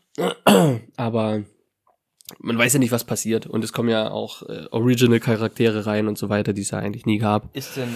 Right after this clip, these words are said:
Speaker 2: ist denn die ein oder andere, ist, ist denn der ein oder andere Fremde oder die fremde Person schon aufgedeckt worden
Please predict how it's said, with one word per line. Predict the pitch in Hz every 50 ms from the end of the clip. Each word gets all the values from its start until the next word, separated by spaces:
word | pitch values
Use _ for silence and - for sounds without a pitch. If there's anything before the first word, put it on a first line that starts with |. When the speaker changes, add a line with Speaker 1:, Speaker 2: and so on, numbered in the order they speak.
| 113 -
Speaker 2:
ist | 127 117 - -
denn | 127 117
die | 113 113 107 -
ein | 98 110 123 143
oder | 131 123 135 117
andere, | 95 117 123 127 131 127 120 120 117
ist, | 107 - - 117 117 113 -
ist | - - - 117 - -
denn | 120 110
der | 110 107 -
ein | - 117 139
oder | 143 123 113 82
andere | 117 123 123 113 113 -
Fremde | - - - 113 127 151 170 180 180 180 185 180
oder | - 127 123 120
die | 120 117
fremde | - - 127 135 131 123
Person | - 135 120 113 123 120 135 156 165 156
schon | - - -
aufgedeckt | - - - - - 180 180 180 -
worden | 190 190 202 214 233